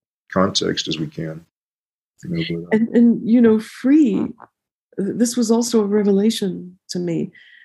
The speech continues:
Speaker 2: but during one of the recordings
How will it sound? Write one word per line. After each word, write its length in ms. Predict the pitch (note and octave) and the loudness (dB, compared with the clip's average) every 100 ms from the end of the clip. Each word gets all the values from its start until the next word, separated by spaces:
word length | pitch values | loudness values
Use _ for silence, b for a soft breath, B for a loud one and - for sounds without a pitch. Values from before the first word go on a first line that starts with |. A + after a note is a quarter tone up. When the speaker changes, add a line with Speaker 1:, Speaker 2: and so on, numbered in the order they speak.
| b b _ _ - | b b _ _ -6
Speaker 2:
but 200 | - - | -4 0
during 320 | G#3+ G#3 G3 | 2 4 4
one 180 | G#3+ A#3+ | 4 4
of 300 | A3 - - | 2 -2 -2
the 100 | G3+ | -2
recordings 1000 | F#3+ F#3+ A#3+ A#3 G3+ D#3 - - - - | -2 0 2 4 2 0 -4 -6 -6 -10